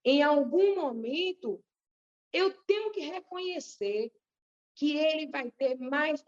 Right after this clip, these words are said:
expertise para auxiliar na elaboração, talvez, do meu termo de referência,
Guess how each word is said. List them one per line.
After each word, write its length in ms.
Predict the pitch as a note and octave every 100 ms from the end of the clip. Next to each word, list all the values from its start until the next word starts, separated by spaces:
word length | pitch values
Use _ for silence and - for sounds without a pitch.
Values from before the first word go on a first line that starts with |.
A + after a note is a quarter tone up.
| F#4+
expertise 1400 | D#4 F4 - - F#4 B3+ - - E4+ G4 F#4 A3 F#3+ - _ _ _ -
para 240 | C#4 C#4+ C#4+ C#4
auxiliar 1200 | F#4 A4 G4+ - F4 D#4+ A3 F#3+ G#3+ A#3 C4 C4 _ _ _ _ _
na 220 | - C#4+ D4
elaboração, 720 | D4 C#4 C4 B3+ B3 C#4 C#4+
talvez, 480 | C4+ A3+ G#3+ C4 D4
do 120 | D4
meu 180 | C#4 C4
termo 260 | B3+ A#3+
de 60 | A3+
referência, 1080 | G3+ G3+ - E3+ E3 F#3+ B3 - - E3+